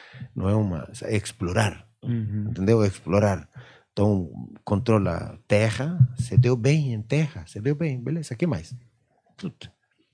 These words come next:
Speaker 1: não sei, fazer mágica em, em avião. Será que essa ideia Não sei. Viajei, comprava mágica na Argentina, voltava, assistia f-, conferências, voltava,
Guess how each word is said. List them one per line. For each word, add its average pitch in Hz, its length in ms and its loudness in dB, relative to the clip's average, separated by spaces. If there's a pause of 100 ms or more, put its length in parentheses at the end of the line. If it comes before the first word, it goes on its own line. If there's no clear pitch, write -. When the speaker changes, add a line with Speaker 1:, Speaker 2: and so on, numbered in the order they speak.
(180)
Speaker 1:
não 131 80 -6
sei, 147 220 -4
fazer - 260 -8
mágica 123 480 -4 (1000)
em, - 100 -16
em 92 100 -8
avião. - 400 0 (1120)
Será - 300 -6
que 110 520 -10
essa - 180 -8
ideia 98 600 -6 (1800)
Não 107 120 0
sei. 87 320 -6 (880)
Viajei, 101 500 0
comprava 98 400 -4
mágica 98 400 -4
na 92 120 -4
Argentina, 90 580 -4
voltava, 90 600 -4 (380)
assistia 101 480 -4
f-, - 220 -8
conferências, 90 760 -4
voltava, 87 640 -8